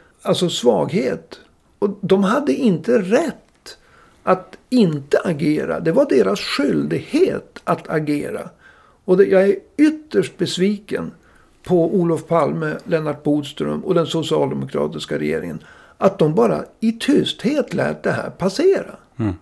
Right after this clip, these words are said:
Speaker 2: Vad tror du reaktionen vart då inom de här kretsarna på att de bara lät det passera?
Speaker 1: Ja, alltså, det är här som jag menar att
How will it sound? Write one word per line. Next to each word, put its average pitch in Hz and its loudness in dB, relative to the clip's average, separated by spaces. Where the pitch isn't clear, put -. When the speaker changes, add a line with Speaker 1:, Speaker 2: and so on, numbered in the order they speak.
Speaker 2:
Vad 120 4
tror 139 8
du 120 6
reaktionen 117 2
vart 104 -2
då 104 -6
inom 107 2
de 104 0
här 113 2
kretsarna 113 0
på 104 -2
att - -10
de 117 0
bara 107 4
lät 107 0
det 117 -10
passera? 127 -8
Speaker 1:
Ja, 226 6
alltså, 202 2
det 202 0
är 208 0
här 233 0
som 170 -2
jag 175 0
menar 143 -2
att 151 -8